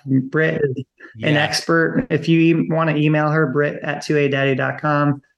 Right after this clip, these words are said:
Speaker 1: Uh, we, I just wanted to be a fly on the wall. I was there for the pregnancy, but, like, in the
Speaker 2: Right.
Speaker 1: hospital room, like, her schooling up the doctors and stuff, trying to tell her and force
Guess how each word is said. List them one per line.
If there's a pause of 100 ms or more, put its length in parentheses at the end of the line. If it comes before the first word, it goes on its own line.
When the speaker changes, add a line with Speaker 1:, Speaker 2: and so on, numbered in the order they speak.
(420)
Speaker 1:
Uh,
we,
I
just
wanted
to
be
a
fly
on
the
wall.
I
was
there
for
the
pregnancy,
but, (360)
like,
in
the
Speaker 2:
Right.
Speaker 1:
hospital
room,
like, (180)
her
schooling
up
the
doctors
and
stuff,
trying
to
tell
her
and
force